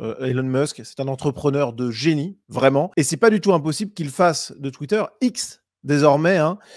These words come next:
euh, eh bien, une plateforme totale. C'est un de ses projets de faire un espace de liberté à la fois de microblogging, comme c'est le cas actuellement, mais aussi de diffusion de vidéos, euh, de recherche d'actualité, de contenu, même une sorte de supermarché géant, euh,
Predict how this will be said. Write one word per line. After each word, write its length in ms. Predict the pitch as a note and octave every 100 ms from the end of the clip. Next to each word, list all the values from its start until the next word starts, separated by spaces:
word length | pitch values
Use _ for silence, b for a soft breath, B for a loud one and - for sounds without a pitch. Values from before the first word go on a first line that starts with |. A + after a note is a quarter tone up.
| B B
euh, 140 | C3 C#3+
eh 100 | F3
bien, 180 | C#3+ F#3+ F#3
une 180 | D3 C3
plateforme 600 | E3+ E3+ - F#3 F3+ - _
totale. 380 | G#3 G3+ C#3 C#3
C'est 160 | -
un 120 | C3 C#3
de 40 |
ses 120 | D3+
projets 420 | C3 D3 B2+ C#3+
de 80 | C3+
faire 240 | A#2+ D#3 C3
un 80 |
espace 560 | C3+ C3 E3+ E3 - - -
de 140 | B2+
liberté 480 | C3+ C#3+ D3+ C#3+ E3
à 40 | D3
la 120 | C#3
fois 340 | - D3+ C#3
de 120 | C3 B2+
microblogging, 960 | C#3 C3 - D3 E3 D#3 G#3 G#3 C3
comme 160 | G#2 B2
c'est 120 | -
le 60 | A#2
cas 120 | B2+
actuellement, 480 | B2 - C3+ C#3+ F3+
mais 100 | D#3
aussi 400 | C3 - D3+ C#3+
de 220 | B2 A2
diffusion 580 | G#2+ F3 F3 E3+ E3 F3
de 60 |
vidéos, 580 | D3+ D#3+ D#3+ D#3+ D#3+ F3+ - B B
euh, 240 | A#2+ B2 A#2+
de 120 | B2
recherche 460 | C3 D#3+ D3+ E3+ C#3+
d'actualité, 600 | D#3 - D3 C#3+ D3 D#3
de 100 | C#3+
contenu, 600 | C3+ C#3 - D3+ E3 E3+
même 260 | D3+ F3+ F3+
une 100 | E3
sorte 260 | - F3+
de 80 | C#3
supermarché 720 | - F#3 D#3+ F3+ E3+ D3+ F3
géant, 420 | D3+ E3 F3 E3+
euh, 160 | B2+ B2